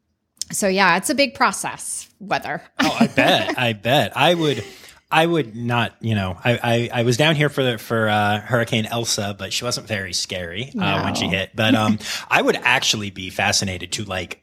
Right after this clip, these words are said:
Speaker 2: stand and watch that kind of thing happening. I'm sure it would be
Speaker 1: Yeah.
Speaker 2: scary and terrifying and all the things.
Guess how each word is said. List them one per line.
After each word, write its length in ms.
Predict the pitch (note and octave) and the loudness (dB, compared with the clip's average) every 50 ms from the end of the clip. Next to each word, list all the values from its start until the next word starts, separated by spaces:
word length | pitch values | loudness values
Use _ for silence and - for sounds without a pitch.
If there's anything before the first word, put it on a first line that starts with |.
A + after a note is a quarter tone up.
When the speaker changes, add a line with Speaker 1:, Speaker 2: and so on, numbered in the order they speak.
| _ - | _ -6
Speaker 2:
stand 420 | - - - A#2+ G#2 G#2 G#2 F#2+ | -2 0 2 2 2 2 2 0
and 200 | F#2+ F2 F#2+ F#2 | -4 -6 -8 -8
watch 540 | F2+ F2 F2+ E2+ - - - - - - - _ | -6 -4 -4 -4 -4 -6 -6 -6 -6 -8 -8 _
that 200 | - F2 D#2+ - | -8 -8 -8 -6
kind 220 | - F#2+ F2+ F2+ | -6 -8 -6 -6
of 80 | F2 - | -8 -10
thing 180 | - - F#2 F2+ | -10 -10 -10 -8
happening. 360 | - F2 E2 - - D#2 D#2 | -8 -8 -10 -10 -10 -12 -12
I'm 80 | D#2 D#2+ | -10 -8
sure 140 | F#2+ - G2 | -6 -4 -4
it 40 | F2 | -6
would 100 | - - | -6 -6
be 60 | F#2+ | -2
Speaker 1:
Yeah. 60 | F#2 | 0
Speaker 2:
scary 400 | - - - C#3 B2+ B2 B2 A#2+ A2 | 0 2 2 4 4 4 4 2 0
and 120 | A2+ G#2 | 0 0
terrifying 520 | A#2+ A2 G#2+ G#2+ G2+ - A2+ G#2 G#2 G#2 | 0 0 0 2 2 2 2 2 2 0
and 60 | G#2+ B2 | 2 4
all 180 | F#3 A3+ G#3 | 4 4 4
the 120 | - G2+ F#2 | 2 -2 -6
things. 420 | - D3 C3+ G#2 F2+ F2+ F#2+ - | -6 -4 -4 -4 -6 -10 -14 -16